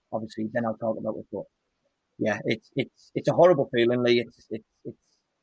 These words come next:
not the best. Um, and like I said, I, I,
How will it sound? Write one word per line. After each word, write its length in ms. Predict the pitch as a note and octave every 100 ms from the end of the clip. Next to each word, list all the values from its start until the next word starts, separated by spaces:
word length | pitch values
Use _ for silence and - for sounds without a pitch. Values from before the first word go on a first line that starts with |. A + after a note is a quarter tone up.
| _ _ -
not 120 | C#3+
the 60 | A2+
best. 260 | A2+ G#2+ - - _ -
Um, 380 | A2 A2 G#2+ G#2+ _ _ _ _ _ _ _ _
and 140 | A#2
like 120 | A#2 F#2+
I 40 | -
said, 140 | A#2
I, 100 | A#2 A2+
I, 140 | B2